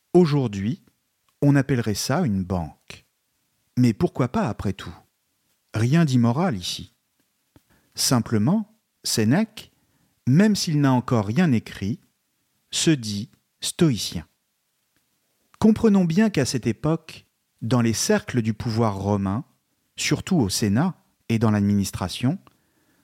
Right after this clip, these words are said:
bon nombre d'hommes politiques se disent stoïciens, parce que cela leur permet de donner à leur façon de vivre et à leur pouvoir un vernis philosophique.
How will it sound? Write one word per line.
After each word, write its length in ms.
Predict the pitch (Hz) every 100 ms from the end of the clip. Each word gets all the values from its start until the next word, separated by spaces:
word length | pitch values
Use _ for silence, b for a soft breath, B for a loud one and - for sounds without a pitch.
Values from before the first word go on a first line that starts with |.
| -
bon 340 | 107 110 180 208
nombre 400 | 202 208 135 127
d'hommes 220 | 120 117
politiques 560 | 127 113 110 - 196
se 120 | - 110
disent 380 | 101 135 117
stoïciens, 580 | - 101 90 - - 76 _ _ _ _ _ _ _ _ _ _ -
parce 200 | 170 -
que 120 | 233
cela 420 | - 175 165 226
leur 200 | 139 104
permet 540 | - 131 104 98 139 - _ _ _ -
de 160 | 107
donner 300 | 131 160 208
à 60 | 190
leur 180 | 117 -
façon 340 | 139 123 127
de 80 | 123
vivre 540 | 117 143 123 98 85 - _ -
et 100 | 151
à 60 | 143
leur 180 | 107 -
pouvoir 640 | 104 92 147 175 123 - _ _ _ _ _ _ _
un 160 | 123 120
vernis 460 | 123 170 147 160
philosophique. 880 | 220 - 113 95 87 - - - _